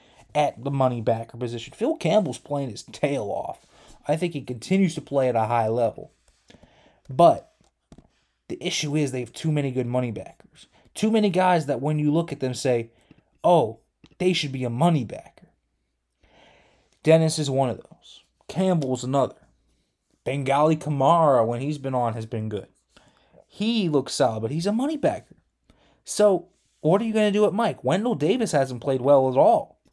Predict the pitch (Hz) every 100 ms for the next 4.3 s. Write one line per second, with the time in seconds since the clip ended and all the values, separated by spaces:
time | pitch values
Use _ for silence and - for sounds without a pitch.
0 | _ _ - 196 254 - 208 254 - 113
1 | - _ - - - 156 - 170 160 151
2 | 160 160 - - - - _ - 131 160
3 | 151 160 147 - 160 156 147 143 135 127
4 | 160 160 -